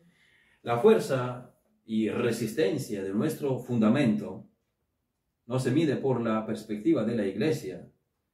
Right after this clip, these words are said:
no por su popularidad, no por los cerebros brillantes en ella,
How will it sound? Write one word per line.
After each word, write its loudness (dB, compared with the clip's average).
no 2
por 0
su -6
popularidad, -2
no -2
por 2
los 2
cerebros 0
brillantes 2
en -12
ella, -12